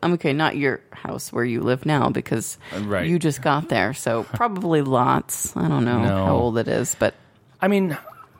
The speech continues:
Speaker 2: I lived through a drug epidemic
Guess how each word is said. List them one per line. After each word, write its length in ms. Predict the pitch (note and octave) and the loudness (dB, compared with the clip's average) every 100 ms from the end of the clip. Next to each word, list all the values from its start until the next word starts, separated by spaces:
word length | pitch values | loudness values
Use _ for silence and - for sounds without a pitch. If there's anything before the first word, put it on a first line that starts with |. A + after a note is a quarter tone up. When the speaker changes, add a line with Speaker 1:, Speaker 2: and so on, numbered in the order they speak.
| _ | _
Speaker 2:
I 120 | D3+ | 0
lived 340 | D#3+ F3+ F#3+ - | 2 2 0 -2
through 680 | - D3+ C#3+ C#3+ C3+ C3 A2 - - _ | -6 0 2 4 4 2 0 -10 -20 _
a 60 | A#2+ | -6
drug 380 | B2 C3+ C3+ B2+ | -2 2 2 2
epidemic 680 | A#2 A2 G#2+ G#2 B2 - | -2 0 2 2 0 -4